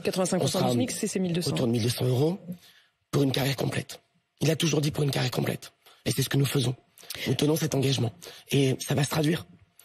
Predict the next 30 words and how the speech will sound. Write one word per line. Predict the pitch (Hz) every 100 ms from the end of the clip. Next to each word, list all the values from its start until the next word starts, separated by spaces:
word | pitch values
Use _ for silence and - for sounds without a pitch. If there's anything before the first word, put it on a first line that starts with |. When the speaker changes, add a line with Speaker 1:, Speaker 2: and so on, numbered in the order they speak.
| - _ _
Speaker 2:
Ça | -
va | 135
se | -
traduire | 139 131
pour | 135 131
les |
nouveaux | 123 127
retraités. | 131 - 120 147 - _ _ - -
Speaker 1:
Alors, | - 175 -
Speaker 2:
Et | -
ça | 147
va | 139
se |
traduire | - 123 175
pour | -
les | 135
retraités | 131 143 160 143
actuels. | 147 - 180
Speaker 1:
si | 147 - 214
vous | 214
faites | 262 -
Speaker 2:
On | 214
a |
Speaker 1:
référence | 147 170 -
quand | 220
même, | 220
attendez, | 180 208 233
pardon, | 180 170 233 170
hein. |
Speaker 2:
Attendez. | 190 139 -